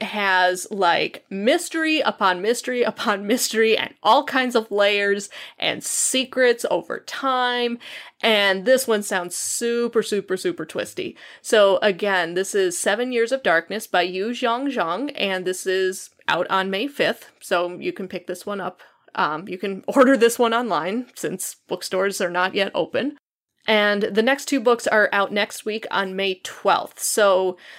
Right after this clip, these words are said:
the first one of those is The Boy in the Red Dress by Kristen Lambert, which is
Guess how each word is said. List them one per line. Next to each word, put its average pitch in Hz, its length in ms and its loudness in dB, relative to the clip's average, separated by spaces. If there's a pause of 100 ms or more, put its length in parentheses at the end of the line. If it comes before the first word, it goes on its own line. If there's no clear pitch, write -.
(140)
the 196 60 -14
first 262 280 2
one 269 120 2
of 226 120 -4
those 226 320 2
is 196 320 0
The 190 160 -4
Boy 247 300 6
in 240 200 0
the 226 80 0
Red 214 240 -2
Dress 208 320 -2
by 180 140 0
Kristen 202 420 -6
Lambert, 156 560 -4
which 196 420 0
is 190 320 0